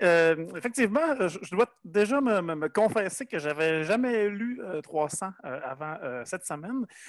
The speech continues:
J'avais, euh, comme plusieurs, euh, vu le film, mais pas, euh,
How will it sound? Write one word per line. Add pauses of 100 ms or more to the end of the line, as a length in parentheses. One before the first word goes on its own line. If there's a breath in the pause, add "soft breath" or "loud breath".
(140 loud breath)
J'avais,
euh,
comme
plusieurs,
euh,
vu
le
film,
mais
pas,
euh,